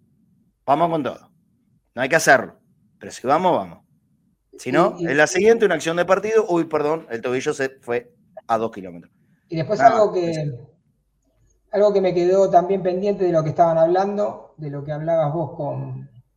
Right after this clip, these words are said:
Speaker 2: con Pablo y con, y con el Flaco, eh, no creo que haya sido un tema físico la, o sea, la, la postura de Racing cuando arranca el partido.
Speaker 1: No, no. Fue una
Speaker 2: Boca
Speaker 1: decisión
Speaker 2: también
Speaker 1: de
Speaker 2: llega
Speaker 1: cómo jugar el partido.
Speaker 2: Exactamente. Boca llega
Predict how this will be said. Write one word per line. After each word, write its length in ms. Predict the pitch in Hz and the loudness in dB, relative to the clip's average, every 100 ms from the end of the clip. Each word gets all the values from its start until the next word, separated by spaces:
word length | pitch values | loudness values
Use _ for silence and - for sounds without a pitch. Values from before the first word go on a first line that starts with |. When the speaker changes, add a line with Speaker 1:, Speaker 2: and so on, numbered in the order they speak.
| _ - | _ -12
Speaker 2:
con 200 | 131 135 | -4 2
Pablo 360 | 175 175 165 | 4 4 0
y 40 | 139 | -4
con, 480 | 131 127 - - 131 | -6 -6 -8 -12 -10
y 40 | |
con 140 | 127 | -8
el 60 | 131 | -6
Flaco, 440 | 165 196 208 - - _ _ _ _ _ _ - | -2 -2 -2 -6 -12 _ _ _ _ _ _ -10
eh, 680 | 151 143 139 139 135 135 131 - _ _ - _ _ _ _ _ - | -6 -6 -6 -6 -8 -8 -12 -18 _ _ -20 _ _ _ _ _ -6
no 200 | 180 202 | -2 0
creo 220 | 220 220 | 2 4
que 60 | 208 | 6
haya 180 | 202 185 | 6 4
sido 220 | 214 202 | 2 0
un 100 | 185 | 0
tema 240 | 208 208 | -2 -2
físico 560 | - 226 - 180 151 156 | -4 -6 -6 -6 -4 -2
la, 400 | 147 143 139 - - _ - | -2 -2 -2 -6 -14 _ -10
o 80 | 123 | -2
sea, 180 | 143 | 2
la, 360 | 139 135 131 - | 2 2 0 -2
la 160 | 131 131 | -2 -2
postura 360 | 127 - 170 | -4 2 6
de 120 | 156 143 | 6 6
Racing 320 | 175 170 143 | 2 2 -6
cuando 240 | 135 127 | -4 -2
arranca 400 | 131 156 151 143 | 0 0 -2 -2
el 220 | 135 131 | -4 -6
partido. 840 | - 139 131 196 185 175 180 - _ _ | -8 -8 -4 0 0 -2 -6 -10 _ _
Speaker 1:
No, 160 | 214 226 | -8 -6
no. 200 | 196 185 _ _ _ _ | -8 -12 _ _ _ _
Fue 200 | - 214 | -4 0
una 100 | 175 | 6
Speaker 2:
Boca 80 | 185 202 | 6 8
Speaker 1:
decisión 180 | 185 330 | 6 6
Speaker 2:
también 200 | 240 214 | 4 2
Speaker 1:
de 60 | 180 | 2
Speaker 2:
llega 120 | 202 | 0
Speaker 1:
cómo 200 | 190 180 | 0 -2
jugar 260 | 165 156 151 | 0 2 2
el 80 | 113 | 0
partido. 360 | 95 - - _ _ _ _ - | -6 -12 -20 _ _ _ _ -6
Speaker 2:
Exactamente. 640 | 180 214 254 185 160 139 147 | -4 -2 4 4 4 -2 0
Boca 280 | 214 214 | 4 4
llega 360 | 185 202 208 | 4 4 6